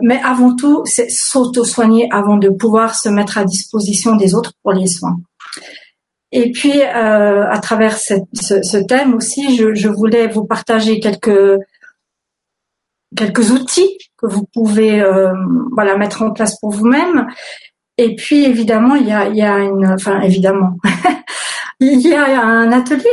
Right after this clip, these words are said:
qui est prévu au mois d'octobre pour justement, euh, développer son potentiel de canalisation, d'énergie, de guérison. Voilà.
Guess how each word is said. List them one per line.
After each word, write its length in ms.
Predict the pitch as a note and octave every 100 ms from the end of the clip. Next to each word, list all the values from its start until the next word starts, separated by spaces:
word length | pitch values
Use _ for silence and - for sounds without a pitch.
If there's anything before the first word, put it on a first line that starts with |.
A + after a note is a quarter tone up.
| -
qui 60 | -
est 80 | A#3+
prévu 480 | - A3+ A3+ A#3
au 360 | A3+ A3+ G#3 G3
mois 160 | G3+ G3+
d'octobre 680 | G3 F#3 A3+ D4 C4+ F#3+ F3+ F#3+ G#3+ -
pour 400 | A3+ B3 A3 F#3
justement, 880 | F#3+ A3+ - A#3 G#3+ G#3+ A3 A#3+ A#3+
euh, 140 | G3
développer 540 | G3 A3+ A3 G#3+ A#3 A#3+
son 260 | - F#3
potentiel 640 | F#3 G#3 G#3+ G#3 - A#3+
de 80 | G#3+
canalisation, 840 | G3 G3 G3 F#3+ F#3 F#3+ F3+ F3 - _ _ _ _ _
d'énergie, 680 | - G3+ G3 F#3 F3 F3 F#3+
de 140 | G3 G3
guérison. 400 | G3 F3+ - - _ -
Voilà. 240 | F#2+ F2+